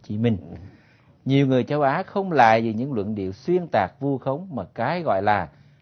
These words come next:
Speaker 1: Đài Phát thanh Á Châu Tự Do, phát đi từ Washington, về tình hình ở nước họ. Mới đây lại một lần nữa,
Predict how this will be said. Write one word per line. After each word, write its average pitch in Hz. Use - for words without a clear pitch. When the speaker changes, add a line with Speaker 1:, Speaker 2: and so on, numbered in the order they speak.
Speaker 1:
Đài 92
Phát -
thanh 90
Á 101
Châu 101
Tự 85
Do, 95
phát 135
đi 113
từ 90
Washington, 101
về 107
tình 101
hình 98
ở 90
nước 123
họ. 87
Mới 143
đây 151
lại 113
một 110
lần 101
nữa, 107